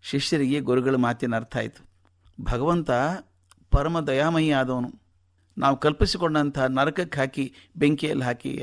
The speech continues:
ಎಣ್ಣೆಯಲ್ಲಿ ಕರೆದು ಅದೆಲ್ಲ ಏನೂ ಮಾಡಲ್ಲ. ಅದನ್ನು ನಾವೇ ಮಾಡ್ಕೊಳ್ಳೋದು. ನಮ್ಮ ವಿವೇಕದಿಂದ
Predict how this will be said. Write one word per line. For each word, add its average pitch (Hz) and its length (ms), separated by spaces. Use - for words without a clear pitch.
ಎಣ್ಣೆಯಲ್ಲಿ 139 380
ಕರೆದು 123 320
ಅದೆಲ್ಲ 135 320
ಏನೂ 160 320
ಮಾಡಲ್ಲ. 139 400
ಅದನ್ನು - 500
ನಾವೇ 139 280
ಮಾಡ್ಕೊಳ್ಳೋದು. 147 640
ನಮ್ಮ 143 200
ವಿವೇಕದಿಂದ 156 760